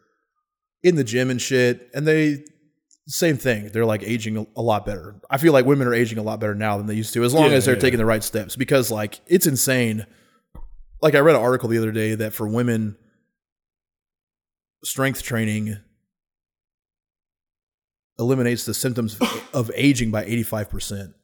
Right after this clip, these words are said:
Speaker 1: Like,
Speaker 2: Yeah.
Speaker 1: your skin, uh, keeps its elasticity more, uh, you know, your, your hormones, the production of them stays way more regulated because your body's having to combat, like, the strain you're putting on it.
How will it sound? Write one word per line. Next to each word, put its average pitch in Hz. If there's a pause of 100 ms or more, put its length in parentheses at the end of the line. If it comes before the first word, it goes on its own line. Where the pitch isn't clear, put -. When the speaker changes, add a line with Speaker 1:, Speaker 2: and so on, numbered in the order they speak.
(120)
Speaker 1:
Like, 147
Speaker 2:
Yeah. 160
Speaker 1:
your 156
skin, 175 (1080)
uh, 120 (1500)
keeps -
its 139
elasticity 131
more, 131 (680)
uh, 107
you 143
know, 117
your, 110
your 113
hormones, 131 (500)
the 117
production 123
of 110
them 113
stays -
way 113
more 113
regulated 107
because 107
your 107
body's 104
having 107
to 104
combat, 104
like, 107
the 107
strain 110
you're 107
putting 104
on 101
it. 104